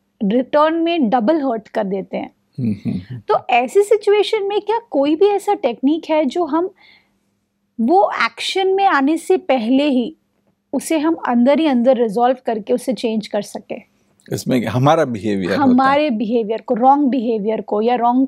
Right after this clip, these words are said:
Speaker 1: थॉट को हम
Speaker 2: जो, जो
Speaker 1: अंदर ही
Speaker 2: दू-,
Speaker 1: अंदर
Speaker 2: दूस-, दूसरे को हर्ट कर देता है।
Speaker 1: Exactly, उसको हम पहले ही चेंज करें, ऐसा कोई टेक्निक है? Because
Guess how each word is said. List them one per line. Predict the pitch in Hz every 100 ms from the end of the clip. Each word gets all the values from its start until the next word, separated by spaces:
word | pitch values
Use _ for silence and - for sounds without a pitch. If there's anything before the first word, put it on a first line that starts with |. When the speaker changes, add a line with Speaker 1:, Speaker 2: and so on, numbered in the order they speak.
| -
Speaker 1:
थॉट | 226 214 -
को | - 202 - _ _ _
हम | 269 294
Speaker 2:
जो, | 311 233
जो |
Speaker 1:
अंदर | 269 254 311
ही | 330
Speaker 2:
दू-, | 320
Speaker 1:
अंदर | 269
Speaker 2:
दूस-, | 302 156
दूसरे | 131 156 151
को | -
हर्ट | 113 117 98
कर | - 95
देता | - 82 - -
है। | - -
Speaker 1:
Exactly, | 247 202 202 269 262 254 214
उसको | 208 277 - 339
हम | 381
पहले | 403 277 262 277 320
ही | 320 359 370
चेंज | - 285 285 311
करें, | - 262 240 254
ऐसा | - 285 330
कोई | 330 403
टेक्निक | - 269 - 311 330
है? |
Because | 277 277 330